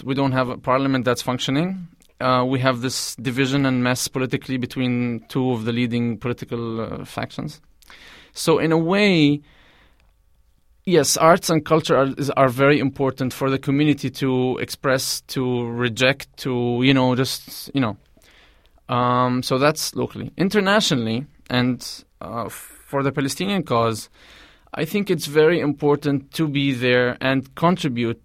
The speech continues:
to world cinema, world music, and world arts. I mean, because we have to be there beyond what the conflict is defining us. And I think,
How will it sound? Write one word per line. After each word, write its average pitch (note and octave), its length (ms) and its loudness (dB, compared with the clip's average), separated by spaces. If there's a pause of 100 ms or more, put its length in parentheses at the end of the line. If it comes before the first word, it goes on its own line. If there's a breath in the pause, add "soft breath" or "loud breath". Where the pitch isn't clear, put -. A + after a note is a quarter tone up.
(140)
to C3+ 280 -2
world C3+ 340 2
cinema, B2 380 0
world B2+ 320 2
music, B2 360 0
and B2 160 -2
world B2 320 -2 (340)
arts. C3+ 600 2
I A#2 60 -8
mean, A#2 380 -2 (380)
because D3 880 0 (1160 soft breath)
we F#3+ 440 2
have F3 400 2
to E3 100 -2
be D#3+ 180 0
there D3 240 4
beyond C#3+ 800 2
what B2+ 260 0
the C3+ 60 -2
conflict C#3 560 -2
is B2+ 160 -2
defining A#2+ 560 -4
us. A2 200 -8
And C3 240 -2
I C3+ 140 4
think, E3+ 460 -2